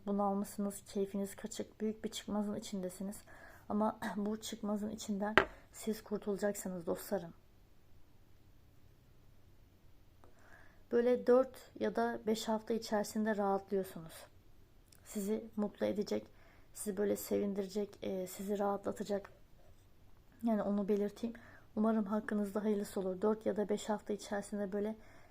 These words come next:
size yakın bir zamanda rahatlama gelecek. Öyle söyleyeyim size. Hayaliniz için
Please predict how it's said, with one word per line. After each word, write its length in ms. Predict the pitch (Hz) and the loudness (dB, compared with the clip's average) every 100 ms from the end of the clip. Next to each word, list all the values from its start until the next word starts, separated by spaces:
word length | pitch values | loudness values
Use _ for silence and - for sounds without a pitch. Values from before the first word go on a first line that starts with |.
| - | -16
size 260 | - 208 | -8 2
yakın 320 | 214 202 - 208 | 2 4 2 0
bir 60 | |
zamanda 580 | 196 196 196 196 226 220 - | 2 2 2 2 0 0 0
rahatlama 480 | 202 196 196 196 196 | 2 2 2 2 2
gelecek. 420 | 180 170 170 170 | 0 -2 -4 -2
Öyle 200 | 202 196 | 0 0
söyleyeyim 420 | 196 196 175 170 | 0 -2 -2 -4
size. 300 | 170 185 165 - - - - - - - - - - - - - - - - - - - - - - - - - - - - - - - - - - - - - - - - - - - - - - - - - - - | -8 -8 -10 -12 -18 -20 -20 -20 -20 -20 -20 -20 -20 -20 -20 -20 -20 -20 -20 -20 -20 -20 -20 -20 -20 -20 -20 -20 -20 -20 -20 -20 -20 -20 -20 -20 -20 -20 -20 -20 -20 -20 -20 -20 -20 -20 -20 -20 -20 -20 -20 -20 -20 0
Hayaliniz 680 | 226 233 240 240 247 254 | 6 10 10 10 6 4
için 380 | 220 - 247 226 | 0 0 0 0